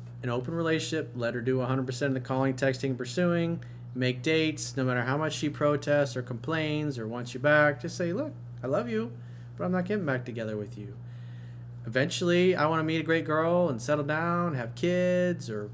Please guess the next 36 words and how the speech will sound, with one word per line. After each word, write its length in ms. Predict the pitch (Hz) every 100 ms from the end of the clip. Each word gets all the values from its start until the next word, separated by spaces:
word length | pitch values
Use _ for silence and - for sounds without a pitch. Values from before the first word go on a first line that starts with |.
| -
whatever 400 | 156 247 302 302
it 60 |
is 160 | 311 269
that 120 | 277
you're 180 | 240 247
looking 320 | 254 285 175
for. 440 | 127 107 95 - - - - - - -
And 140 | 135 151
you 80 | 190
gotta, 460 | 220 214 190 -
you 100 | 156
gotta 180 | 180 214
hold 520 | 180 - 208 220 226 -
to 220 | 208 196
your 240 | 151 160
vision 420 | 151 175 180 160
of 120 | 160 147
your 100 | 147
life. 340 | 170 120 -
This 200 | 160 -
is 140 | 175
how 540 | - 147 143 139 139 139 - - - - - -
the 60 |
universe 400 | 127 131 131 143
tests 380 | - 185 185 -
you. 200 | - 117 120
Like 160 | 127 139
I've 80 |
talked 240 | 139 151 143
about 220 | 151 143
in 40 |
the 80 | 139
past, 420 | - 175 170 127
I 40 | 120
had 120 | 120
a, 180 | 120